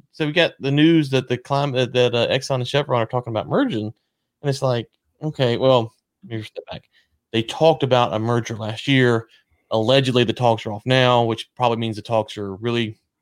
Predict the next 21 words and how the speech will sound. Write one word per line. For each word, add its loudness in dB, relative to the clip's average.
<laughs> -20
they're 2
probably 2
testing 2
it 0
with 0
their -2
stocks -2
to -14
see -4
how -2
the -6
stocks -6
would -10
respond, -6
uh, 2
<laughs> -16
to 0
see 0
what -2
the, -2